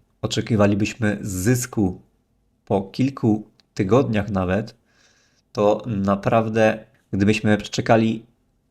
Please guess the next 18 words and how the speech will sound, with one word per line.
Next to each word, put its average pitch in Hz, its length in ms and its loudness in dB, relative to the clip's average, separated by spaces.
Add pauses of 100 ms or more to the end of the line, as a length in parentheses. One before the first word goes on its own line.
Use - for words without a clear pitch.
(800)
przynajmniej 113 720 0
tydzień 98 500 0
lub 95 200 -4
dwa, 101 520 0 (720)
to 95 280 4
moglibyśmy 107 680 0
się - 120 -8
cieszyć - 500 -6 (140)
nieco 101 680 -4
większym 104 640 -2
zyskiem 98 840 -4 (180)
niż, 95 340 -4
powiedzmy, 95 580 -4 (500)
gdybyśmy 95 420 -2
mieli 98 260 4
robić 98 240 2
zagrywki 101 720 0 (880)
jednodniowe. 98 880 0